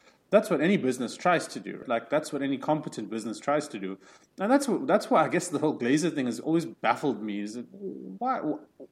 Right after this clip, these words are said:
I mean, we know you wanna extract value out of the club. Why not put the best people in the ro-, specific roles to manage this for you so that the asset does the work for you and you, you're able to benefit down the line? It just didn't,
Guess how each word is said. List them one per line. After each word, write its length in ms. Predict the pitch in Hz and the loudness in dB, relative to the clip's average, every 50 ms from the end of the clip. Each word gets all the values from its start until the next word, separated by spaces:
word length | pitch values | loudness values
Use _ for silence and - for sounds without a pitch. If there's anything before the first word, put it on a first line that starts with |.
| _ - | _ -2
I 60 | 175 | 2
mean, 180 | 170 156 139 | 2 4 4
we 80 | 127 147 | 4 6
know 140 | 160 185 208 | 6 6 6
you 100 | 196 160 | 6 4
wanna 160 | 143 120 113 | 4 2 0
extract 580 | 113 - - - - 151 151 - - - - - _ - - - _ _ _ - | -4 -6 -8 -4 0 2 2 2 0 -6 -18 -20 _ -20 -20 -20 _ _ _ -2
value 340 | 107 123 143 160 170 156 131 | 2 4 4 6 6 6 6
out 160 | 117 113 110 | 6 6 4
of 80 | 101 101 | 2 -2
the 60 | 101 | -6
club. 440 | - - 139 131 107 107 120 - - - _ _ | -4 0 2 2 2 0 -2 -8 -16 -20 _ _
Why 240 | - - 233 175 220 | -4 0 2 4 4
not 240 | 240 247 233 247 - | 4 4 2 0 0
put 220 | - 233 240 - | -4 -4 -2 -2
the 60 | - | -4
best 400 | 135 110 101 127 143 143 - - | -4 0 2 0 0 0 -2 -10
people 500 | - - 156 151 151 - 131 131 - - - | -8 -8 -8 -8 -4 -4 -4 -4 -4 -6 -2
in 260 | 156 156 156 156 147 | 0 2 2 2 2
the 100 | 131 123 | 2 2
ro-, 220 | 117 117 123 123 123 | 0 0 -2 -2 -4
specific 640 | - - - - 139 - - 139 143 139 131 107 104 | -8 -8 -4 -4 -4 -2 -2 -4 -2 0 -2 -2 0
roles 340 | 110 120 127 123 117 120 - | 0 0 0 0 -2 -4 -4
to 80 | - 120 | -6 -4
manage 500 | 110 113 123 143 175 175 147 - - - | -2 0 0 0 0 0 -2 -4 -6 -6
this 220 | 123 110 - - | -6 -6 -6 -6
for 280 | - - 117 127 143 135 | -8 -4 0 0 2 2
you 360 | 110 104 101 98 101 113 - - - _ _ _ - | 0 0 -2 -4 -4 -6 -8 -12 -20 _ _ _ -14
so 220 | - - - 190 | -6 0 0 2
that 320 | 156 156 156 147 - - - - _ _ _ _ _ - | 4 4 4 2 2 -2 -14 -20 _ _ _ _ _ 2
the 220 | 160 165 - - | 2 2 4 4
asset 520 | 156 190 185 190 - 175 147 127 123 - - - _ _ _ _ _ _ - 131 | 4 4 4 4 2 2 2 0 0 -4 -12 -18 _ _ _ _ _ _ -10 -2
does 280 | 120 139 143 147 147 | 2 4 4 4 4
the 80 | 147 147 | 2 2
work 360 | 135 156 208 240 240 240 - | 4 6 4 4 4 0 -2
for 120 | - 127 | -2 0
you 180 | 113 104 104 107 | 0 0 0 0
and 160 | 113 120 127 | 0 0 2
you, 160 | 131 139 139 - | 2 0 0 0
you're 140 | 127 131 - | -2 -2 0
able 240 | 135 151 147 151 | 0 0 2 0
to 100 | 147 - | 0 -2
benefit 520 | 123 101 120 131 151 156 156 - 120 - - | -2 0 2 2 2 2 0 -2 -4 -2 0
down 200 | 117 107 113 117 | 0 2 2 0
the 60 | 135 | 2
line? 300 | 156 208 254 220 139 120 | 4 4 4 4 4 0
It 100 | 120 127 | -2 -4
just 180 | - 214 - - | -4 -6 -2 2
didn't, 400 | 135 139 170 190 160 - - | 2 2 2 2 0 -2 -4